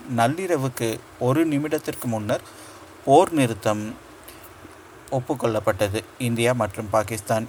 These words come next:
இரு நாடுகளாலும் போர் நிறுத்தம் ஒப்புக்கொள்ளப்பட்டது. இதையடுத்து இந்தியா பாகிஸ்தான் போர் முடிவுக்கு வந்தது. ஆயிரத்தி தொள்ளாயிரத்தி எழுபத்தி ஓராம் ஆண்டு ஐக்கிய அமெரிக்க தொலைக்காட்சிகளில்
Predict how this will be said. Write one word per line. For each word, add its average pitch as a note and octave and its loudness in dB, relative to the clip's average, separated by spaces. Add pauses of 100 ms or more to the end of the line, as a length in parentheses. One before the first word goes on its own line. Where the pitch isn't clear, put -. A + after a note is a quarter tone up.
இரு A2+ -4
நாடுகளாலும் G#2+ -2 (100)
போர் A#2+ 2
நிறுத்தம் A2 -4 (540)
ஒப்புக்கொள்ளப்பட்டது. G#2+ -4 (280)
இதையடுத்து B2 0
இந்தியா B2+ 2
பாகிஸ்தான் A2+ -2
போர் C3+ -2
முடிவுக்கு A2 -4
வந்தது. G2+ -6 (1300)
ஆயிரத்தி A3 0 (100)
தொள்ளாயிரத்தி A#2+ 2 (440)
எழுபத்தி D3 -2 (140)
ஓராம் A#2 2
ஆண்டு G#2 -4 (300)
ஐக்கிய D3 0
அமெரிக்க C3+ 0 (100)
தொலைக்காட்சிகளில் A#2 -2